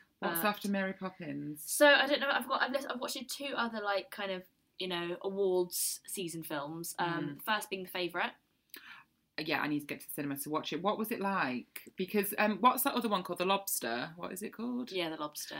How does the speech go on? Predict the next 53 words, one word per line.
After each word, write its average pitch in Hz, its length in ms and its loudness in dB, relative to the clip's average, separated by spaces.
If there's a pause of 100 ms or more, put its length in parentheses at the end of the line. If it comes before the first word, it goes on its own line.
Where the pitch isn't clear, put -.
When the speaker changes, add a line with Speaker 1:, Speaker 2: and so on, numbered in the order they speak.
Speaker 1:
Yeah, 165 240 8
absolutely 160 680 4
not, 156 300 -2 (100)
not 165 220 2
what 143 140 2
I 143 80 0
signed 139 300 -2
up - 120 -6 (100)
for. 127 360 -2
<laughs> - 40 -20 (180)
Speaker 2:
The 214 60 -6
director, 214 500 2
Yorgos, 180 720 0
has 175 160 -4
quite - 500 -2 (340)
a 170 220 2
distinctive 165 680 -4 (200)
directing 165 320 0
style, - 160 -2
according 185 260 0
to 175 100 -4
Joe. 156 300 0
So - 140 -6
it - 40 -6
was 165 120 -2
like - 160 -4
he 160 80 -4
directed - 460 -8
The - 60 -6
Lobster, 233 460 0
and 190 280 8 (280)
I 220 60 -6
think 220 240 0
they 202 100 4
are 180 160 6
quite - 380 -2
subjective 160 800 -6 (120)
films. 156 460 -2
Like, - 140 -6
it's 180 120 -4
a 185 60 0
real 170 280 2
taste, - 680 -6
an 180 80 -2
acquired 170 320 -2
Um, - 60 -6
Speaker 1:
Oh. - 20 -4
Speaker 2:
taste. - 240 -8 (160)
I 269 180 -2
really 302 160 0
Um, 220 60 0
enjoyed 175 400 -2
it. 143 220 -6